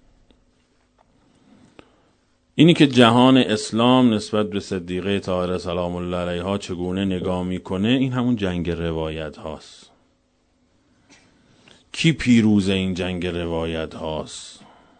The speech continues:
اونی که پیروزه فکر جامعهٔ اسلامی رو نسبت به حضرت زهرا او میسازه. حالا این که حضرت زهرا سلام الله علیها کدام یک از این روایت ها، کدام یک از این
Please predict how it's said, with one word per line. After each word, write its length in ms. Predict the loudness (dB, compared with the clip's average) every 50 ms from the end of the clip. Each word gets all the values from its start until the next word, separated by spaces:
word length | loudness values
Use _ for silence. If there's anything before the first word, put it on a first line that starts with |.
| _ _ 2
اونی 200 | 6 6 6 4
که 180 | 4 0 -2
پیروزه 1120 | -2 -4 -6 -4 0 0 2 2 2 2 0 0 0 2 4 6 6 6 6 6 4 2 -2 -6 _ _ _ _ _ _ _ _ _ _ _
فکر 580 | -18 -10 4 6 6 6 6 2 4 4 4
جامعهٔ 480 | 6 6 6 6 6 4 4 4 4 2
اسلامی 360 | 2 0 -2 -2 0 0 0
رو 80 | 0 0
نسبت 300 | -2 -2 -2 -4 -4 -4
به 120 | -4 -4
حضرت 340 | -4 -4 -4 -6 -6 -6 -6
زهرا 440 | -6 -4 -4 -4 -4 -4 -2 -2 -2
او 200 | 0 0 -2 -2
میسازه. 920 | -2 -2 -2 -4 -6 -6 -8 -10 -8 -8 -8 -8 -10 -12 -16 -16 -16 -18 -20 _ _
حالا 280 | -12 -4 0 2 2 2
این 200 | 4 2 0 0
که 360 | 0 -2 0 0 -2 -4 -8 _ _ _ _ _ _ _ _ _ _ _ _ _ _ _ _ _ _ _ _ _ _ _ -6
حضرت 320 | -4 -2 0 2 2 2
زهرا 380 | 2 2 0 0 0 0 -2 -2
سلام 300 | -2 -2 -2 -2 0 0
الله 180 | -2 0 -2
علیها 540 | -2 -2 -2 -4 -4 -2 -2 -2 -2 -2 -4 -8 -12 _ _ _ _ _ _ _ _ _ _ _ _ _ _ _ _ _ _ _ _ _ _ -20
کدام 520 | -16 -6 -4 4 6 8 10 10 10 10
یک 200 | 8 6 4 0
از 180 | -2 -2 0 -2
این 180 | -4 -4 -4
روایت 580 | -4 -4 -4 -2 -2 -2 -2 -2 -2 -4 -6 -8
ها، 240 | -8 -6 -6 -6 -6
کدام 400 | -8 -4 0 2 4 6 6 6
یک 160 | 6 4 2
از 200 | -2 -2 -2 -4
این 360 | -4 -4 -4 -6 -8 -10 -12